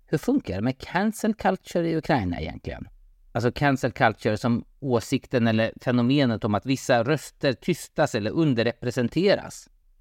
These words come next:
Biblioteket i Trostanets må ju vara ombyggt tjugohundraarton. Men det är ändå byggt under Sovjettiden och i en region där en väldigt stor grupp traditionellt sett varit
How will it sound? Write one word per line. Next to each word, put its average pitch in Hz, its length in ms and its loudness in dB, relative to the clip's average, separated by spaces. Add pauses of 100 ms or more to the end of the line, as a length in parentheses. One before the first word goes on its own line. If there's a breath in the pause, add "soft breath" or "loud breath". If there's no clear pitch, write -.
Biblioteket 160 720 0 (420)
i 151 80 -2
Trostanets 175 640 -2
må 147 220 0
ju 143 60 0
vara 131 200 2
ombyggt 156 640 0 (200)
tjugohundraarton. 117 960 0 (760)
Men 123 120 -8
det 156 80 2
är - 20 4
ändå 156 140 2
byggt 180 460 -2
under 202 140 0
Sovjettiden 101 800 -2 (340)
och 127 140 4
i 135 40 4
en 135 160 2
region 135 560 0 (480)
där 127 300 2
en 131 340 -2
väldigt 160 260 2
stor 143 300 -2
grupp 107 440 -2
traditionellt 160 560 0
sett 107 240 -2
varit 120 440 0